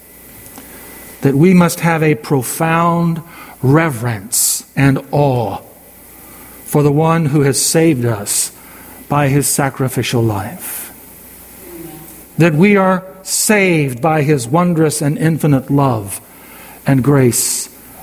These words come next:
and mercy. Now here's the key that I have found.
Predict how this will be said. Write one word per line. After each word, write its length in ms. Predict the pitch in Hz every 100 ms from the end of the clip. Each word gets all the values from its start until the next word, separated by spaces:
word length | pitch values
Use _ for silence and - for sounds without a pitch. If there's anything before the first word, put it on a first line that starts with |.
| - - -
and 220 | 131 123
mercy. 640 | 127 127 - - 92 85 - - - - - - - - - - - - - - - - 147
Now 140 | 147
here's 320 | 147 226 214
the 80 | 170
key 300 | 170 180 170
that 140 | 147 139
I 180 | 139
have 160 | 127 127
found. 540 | - 123 110 95 95